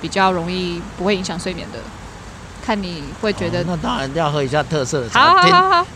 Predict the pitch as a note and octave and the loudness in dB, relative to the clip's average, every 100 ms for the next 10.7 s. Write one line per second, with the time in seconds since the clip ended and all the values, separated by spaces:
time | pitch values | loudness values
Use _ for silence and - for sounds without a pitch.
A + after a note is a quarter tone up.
0 | - D#3+ E3 G3+ F#3 D#3+ D3 D3 E3+ F#3 | -4 0 2 4 2 2 0 2 2 2
1 | - A#2+ C#3 A#2+ D#3 F3+ C#3+ G2+ E3 E3+ | 0 0 0 0 2 4 4 2 4 4
2 | B2 - B2+ D3+ A2+ C3+ B2+ B2 C4+ B3+ | 4 2 2 0 2 2 4 4 4 4
3 | C4+ B3+ C4 G#3+ - F4 E4+ - F4+ C#4 | 4 0 0 0 0 0 -2 0 2 4
4 | F#4+ D#4 D4+ B3+ G#3 G3+ F#3 F3+ A3+ G3+ | 4 4 4 2 0 -4 -8 -4 -2 0
5 | G3+ F#3 D#3 - E3+ G3+ C#3 D#4+ D#4 A3 | 0 -2 -6 -6 -2 0 2 2 2 2
6 | C#4 C#4+ B3+ A3 F3+ F3 F3+ G#3+ B3 B3 | 2 2 2 0 -2 -2 -2 -6 -4 0
7 | G#3+ F3 F#3 A3 G#3+ A3 G3+ G3+ G3+ F#3 | 0 -2 -2 0 2 0 2 0 0 -4
8 | F3 E3+ E3+ F#3 G#3+ G#3+ G3+ F#3+ F#3+ A#3+ | -4 -6 -6 -6 -2 0 0 -2 -2 -2
9 | B3 B3+ B3+ G3+ G3 A3 G3+ G#3+ F3+ E3 | 2 2 2 2 0 0 -2 -2 -4 -4
10 | E3+ G#3 G3+ G3 G3+ F#3 F3 | -6 -2 -2 -4 -6 -6 -6